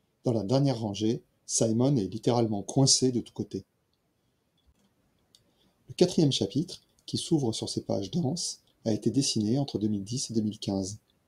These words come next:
Il se situe en dix-neuf cent soixante-quinze et se concentre sur la vie personnelle et professionnelle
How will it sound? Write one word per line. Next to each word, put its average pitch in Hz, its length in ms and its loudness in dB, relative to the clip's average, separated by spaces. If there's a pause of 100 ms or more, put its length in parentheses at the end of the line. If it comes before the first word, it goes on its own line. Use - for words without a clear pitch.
(1200)
Il 117 80 0
se 143 120 2
situe - 280 0
en 104 80 2
dix-neuf 131 280 2
cent 147 140 0
soixante-quinze 101 680 -4 (640)
et - 40 -6
se 131 100 2
concentre 151 500 2
sur - 140 -2
la 107 80 0
vie 110 120 -8
personnelle 110 580 2
et 165 60 2
professionnelle 98 720 0